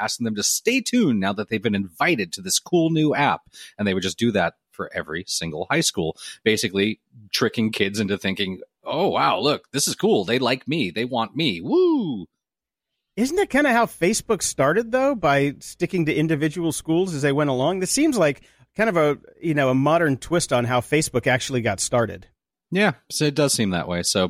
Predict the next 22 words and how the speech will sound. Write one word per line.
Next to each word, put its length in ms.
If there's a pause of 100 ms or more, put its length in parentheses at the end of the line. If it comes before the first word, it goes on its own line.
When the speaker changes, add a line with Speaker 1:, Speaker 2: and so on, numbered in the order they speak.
(200)
Speaker 1:
it 60
looks 220
like 140
they 80
might 240
be 80
trying 240
to 80
bring 200
that 180
back, 260
although 240
God 300
knows 200
what 140
markets 380
are 40
left 220
open 240
for 100
them 160
anymore. 360